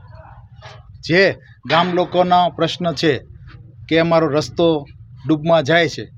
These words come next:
તો નકશામાં કે ક્યાંય રસ્તો ન હતો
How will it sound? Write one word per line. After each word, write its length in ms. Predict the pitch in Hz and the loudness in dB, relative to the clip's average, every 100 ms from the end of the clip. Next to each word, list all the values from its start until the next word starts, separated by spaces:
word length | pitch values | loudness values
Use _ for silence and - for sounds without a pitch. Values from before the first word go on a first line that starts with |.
| - - - - - - | -20 -20 -20 -20 -16 -4
તો 100 | 160 | -2
નકશામાં 760 | 143 143 - 175 175 170 165 - - - | -2 -2 0 2 2 0 -2 -8 -18 -8
કે 120 | 151 | -8
ક્યાંય 400 | 127 170 165 165 - - - - - _ - - - | -2 2 2 0 -10 -20 -20 -20 -20 _ -20 -20 -6
રસ્તો 340 | 151 - 180 | -6 -2 -2
ન 120 | 175 196 | 2 4
હતો 420 | 190 139 113 | 4 2 -6